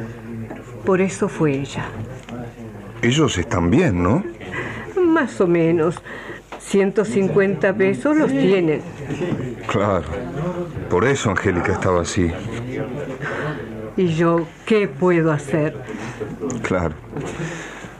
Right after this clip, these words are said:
Speaker 2: Usted no puede hacer nada.
Speaker 1: No se enoje con Angélica. Ella todavía no está acostumbrada.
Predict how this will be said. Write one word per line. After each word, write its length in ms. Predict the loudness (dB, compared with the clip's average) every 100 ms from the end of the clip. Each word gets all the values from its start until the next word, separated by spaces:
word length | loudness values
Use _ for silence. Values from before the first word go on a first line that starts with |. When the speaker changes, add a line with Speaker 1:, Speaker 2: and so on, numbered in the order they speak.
| -12 -10 -8
Speaker 2:
Usted 220 | -2 0
no 100 | 0
puede 220 | 2 2 2
hacer 300 | 0 0 2
nada. 260 | 2 0 -4 -8 -6 -8 -10 -14 -14 -12 -10 -8 -2
Speaker 1:
No 160 | 0 0
se 160 | 2 2
enoje 380 | 2 2 0
con 180 | 2 2
Angélica. 760 | 2 0 2 4 2 2 -2 -4 -12 -10 -8 -6 -8 -10 -8 -8 -6 -8 -6 0
Ella 340 | 0 2 2
todavía 480 | 2 2 2 2 4
no 100 | 4
está 240 | 2 0 -2
acostumbrada. 1300 | -2 0 2 4 2 2 2 0 -2 -6 -8 -8